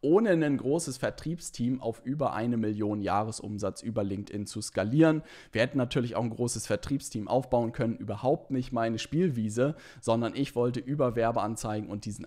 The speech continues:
einen Funnel mein Unternehmen erfolgreich skalieren und das hat funktioniert.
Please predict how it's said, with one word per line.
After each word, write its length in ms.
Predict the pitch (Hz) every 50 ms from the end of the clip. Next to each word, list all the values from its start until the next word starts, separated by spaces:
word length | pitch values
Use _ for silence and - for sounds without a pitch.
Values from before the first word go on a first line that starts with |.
| - -
einen 220 | 98 107 117 123
Funnel 340 | 123 - - 117 107 107 104
mein 200 | 101 98 98 82
Unternehmen 400 | 98 101 - 104 98 101 101 92
erfolgreich 500 | 87 98 - - 101 101 - - 95 92
skalieren 480 | - - 95 95 98 101 104 104 104 -
und 220 | - 98 - -
das 200 | 95 98 - -
hat 180 | - - - - - - - -
funktioniert. 840 | - - 113 110 107 - - - 113 110 113 117 - - - -